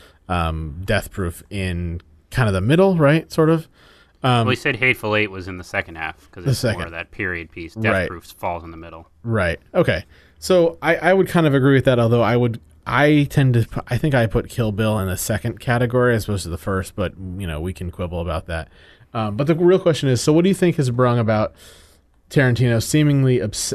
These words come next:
Speaker 1: seeming obsession with telling historical films and speci-, specifically his obsession with rewriting history in f-, his films?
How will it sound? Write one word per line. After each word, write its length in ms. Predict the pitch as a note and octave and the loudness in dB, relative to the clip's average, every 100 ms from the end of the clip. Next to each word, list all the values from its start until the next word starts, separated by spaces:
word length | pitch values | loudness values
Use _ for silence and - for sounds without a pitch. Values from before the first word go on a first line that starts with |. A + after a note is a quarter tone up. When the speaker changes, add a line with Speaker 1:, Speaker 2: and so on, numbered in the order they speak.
| - | -4
Speaker 1:
seeming 380 | - F3 E3+ | 0 4 4
obsession 500 | C3 - C3+ A#2 A#2+ G#2+ | 2 0 0 0 -2 -4
with 80 | |
telling 280 | - A#2 A2 | -4 -2 -2
historical 440 | G#2 - A2 G#2+ G2 | -2 -2 -2 -2 -6
films 380 | G#2+ G2+ G2 - | -4 -6 -6 -8
and 120 | A2+ | -8
speci-, 540 | - - B2+ - C#3+ | -8 -4 -4 -4 -8
specifically 560 | - C3 E3 D#3 C#3+ A#2 | -6 -2 2 2 2 0
his 120 | A2 | 0
obsession 380 | G#2 A#2+ A2+ A2+ | -2 -2 -2 -2
with 160 | G2+ F#2 | -6 -4
rewriting 460 | A2 G2 G2 F2+ | -2 0 -2 -4
history 400 | F2+ F#2+ - E2 | -8 -10 -8 -8
in 80 | C#2 | -8
f-, 180 | - F#2 | -10 -12
his 160 | E2 - | -12 -10
films? 380 | D2 B1 B1+ | -14 -16 -18